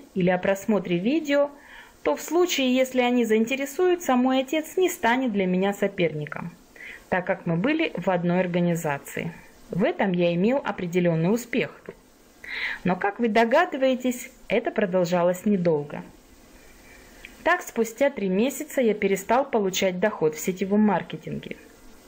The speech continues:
И когда это произошло, мой позитивный настрой полностью испарился. Я начал винить в отсутствии успеха всё и всех.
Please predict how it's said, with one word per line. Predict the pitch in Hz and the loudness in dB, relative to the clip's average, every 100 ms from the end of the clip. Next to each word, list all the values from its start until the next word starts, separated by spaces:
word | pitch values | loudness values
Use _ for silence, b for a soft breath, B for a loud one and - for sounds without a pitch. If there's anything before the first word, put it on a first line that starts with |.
| - - - - - | -20 -20 -20 -20 -4
И | 185 | -2
когда | 185 180 185 233 | 0 0 2 2
это | 214 175 | 0 -2
произошло, | 170 165 175 175 - 269 359 B B B B B | -2 -2 -2 -2 0 -2 -2 B B B B B
мой | 202 240 | 2 2
позитивный | 233 202 208 208 247 214 185 | 2 -2 -2 -2 0 2 2
настрой | 185 185 - 233 294 | 0 0 2 2 2
полностью | 294 208 196 220 220 185 | 2 2 2 0 -2 -4
испарился. | 180 208 180 156 - - - - - - - B B B B | 0 0 2 -2 -4 -12 -16 -20 -20 -20 -20 B B B B
Я | 185 233 | 2 2
начал | 285 285 269 | 2 2 0
винить | 262 277 302 202 | 2 2 2 2
в | |
отсутствии | 208 208 285 277 214 | 0 2 -4 -2 0
успеха | 208 208 - 277 320 - 160 - _ _ - | 0 0 -2 0 0 -2 -8 -16 _ _ -12
всё | - - 294 | -4 0 0
и | - 262 | 0 -4
всех. | - - 185 160 - | -6 -4 -2 -2 -4